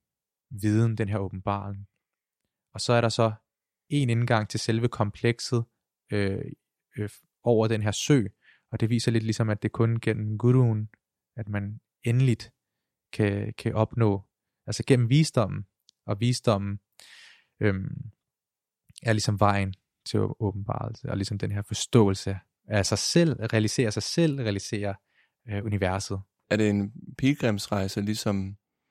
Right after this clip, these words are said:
Speaker 1: Øhm.
Speaker 2: fungerer det lidt som en, det, nu står det måske ikke i jeres, øh, skrifter,
Speaker 1: Ja.
Speaker 2: men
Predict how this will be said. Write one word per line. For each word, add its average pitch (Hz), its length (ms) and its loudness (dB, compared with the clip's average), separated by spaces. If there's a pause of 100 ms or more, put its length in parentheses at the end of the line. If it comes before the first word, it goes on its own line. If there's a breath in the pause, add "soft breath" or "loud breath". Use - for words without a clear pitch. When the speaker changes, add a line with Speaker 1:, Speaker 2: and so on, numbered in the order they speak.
(540)
Speaker 1:
Øhm. 107 260 -2
Speaker 2:
fungerer 110 340 4
det 107 120 4
lidt 139 200 0
som 98 220 -2
en, 98 240 -4
det, 78 280 -2
nu 113 140 0
står 123 260 0
det 107 100 0
måske 101 260 -2
ikke 104 140 -4
i 98 40 0
jeres, 98 320 -4
øh, 101 120 -6
skrifter, 110 440 -4
Speaker 1:
Ja. 98 60 -2
Speaker 2:
men 95 260 -4